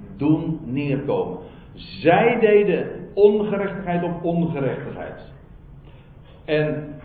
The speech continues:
hij droeg het. Hij verdroeg het. En hij werd daar ook zelfs mee geïdentificeerd. Hij, dus de ongerechtigheden van hen kwamen op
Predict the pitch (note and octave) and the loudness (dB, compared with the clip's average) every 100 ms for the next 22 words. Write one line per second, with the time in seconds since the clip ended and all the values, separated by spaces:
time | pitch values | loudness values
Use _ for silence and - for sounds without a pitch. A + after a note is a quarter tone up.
0 | - - - C3 D3+ D#3 D#3 - F#2+ E2+ | -20 -16 -6 -2 2 2 -2 -8 -14 -16
1 | - B2 C#3 C#3 C#3 - - - A#2 C3 | -8 -2 0 -2 -4 -10 -12 -10 -2 0
2 | B2+ B2+ - - - D3 B2 - A2+ G2+ | -2 -4 -10 -16 -6 -4 -2 -6 -6 -6
3 | - - - - B2+ C#3 C#3+ D#3 - - | -8 -12 -16 -12 -8 -4 0 -2 -4 -12
4 | - - D3+ D#3 C#3+ D3+ C#3+ - D3+ C#3+ | -10 -4 -2 -2 -2 -4 -4 -4 -4 -2
5 | C#3 C#3 C#3+ C#3+ D#3 D3 C3+ C#3 C3 B2+ | -2 -2 -4 -6 -8 -6 -2 -2 -2 -6
6 | C3+ C#3 - - C3 E3 - - - - | -4 -6 -6 -12 -10 -8 -8 -12 -18 -20
7 | - - - B2 F3 D#3+ - - - E3+ | -20 -20 -12 -2 2 2 0 -8 -2 0
8 | - C4+ D#4+ - C4 B3 - - F#3 F#3+ | 2 4 4 4 2 2 0 -2 0 2
9 | F3+ D3+ C3 B2 - B2+ G#2+ - - - | 2 2 0 -4 0 0 0 -6 -12 -14
10 | - A#2+ C3 A3+ F4 D#4 - - - - | -8 -2 0 0 0 -4 -8 -14 -18 -12
11 | - G#3+ A#3 C4 A3 A3 C4 - - - | -4 0 2 2 0 -2 -4 -6 -10 -2
12 | G3 F#3+ | 0 0